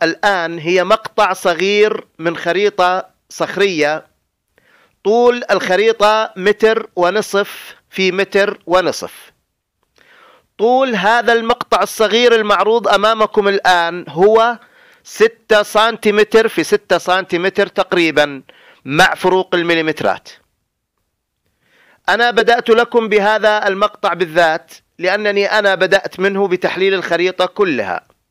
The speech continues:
ولأنه هو بداية الخريطة. للعلم، إخوتي الأفاضل، فإن معظم تفاصيل هذا المقطع التي ترونها أمامكم واضحة الآن، فإنها في حالتها على الخريطة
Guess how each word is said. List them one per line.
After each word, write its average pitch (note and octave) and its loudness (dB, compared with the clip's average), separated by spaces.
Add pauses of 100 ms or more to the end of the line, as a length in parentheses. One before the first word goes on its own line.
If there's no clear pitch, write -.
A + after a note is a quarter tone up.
(640)
ولأنه G3+ 0
هو G#3+ 2
بداية G3+ 2
الخريطة. A#2 -4 (1120)
للعلم، G#3 0
إخوتي G#3+ 0
الأفاضل، F#3 -2
فإن G3 -4
معظم F3+ -2
تفاصيل F#3 -2
هذا F#3 0
المقطع G3 -2
التي F#3 -2
ترونها F#3+ -2
أمامكم F#3 -2 (480)
واضحة F#3 0
الآن، F3 -2
فإنها E3+ -6
في G3 0
حالتها G#3 0
على G3 0
الخريطة G#3 0